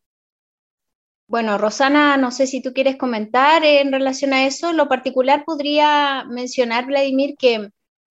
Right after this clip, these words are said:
todos, eh, hemos tenido a este minuto, ¿cierto?, eh, algún, alguna cercanía con la muerte. No solamente desde el punto de vista profesional, quienes nos hemos dedicado a los cuidados paliativos,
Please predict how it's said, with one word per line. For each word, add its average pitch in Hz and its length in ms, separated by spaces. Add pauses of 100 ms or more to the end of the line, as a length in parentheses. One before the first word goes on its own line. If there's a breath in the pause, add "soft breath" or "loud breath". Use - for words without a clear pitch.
(160)
todos, 330 560
eh, 254 360
hemos 277 260
tenido 277 520
a 233 120
este 269 200
minuto, 269 540
¿cierto?, 247 800
eh, 208 200 (100)
algún, 269 760
alguna 226 920 (180)
cercanía 233 920
con 214 240
la 202 80
muerte. 202 640 (500 soft breath)
No 269 120
solamente 311 560
desde 262 160
el 240 60
punto 262 200
de 254 60
vista 254 240
profesional, 220 640
quienes 233 400
nos 208 180
hemos 226 220
dedicado 208 440
a 233 40
los 240 120
cuidados 214 380
paliativos, 214 640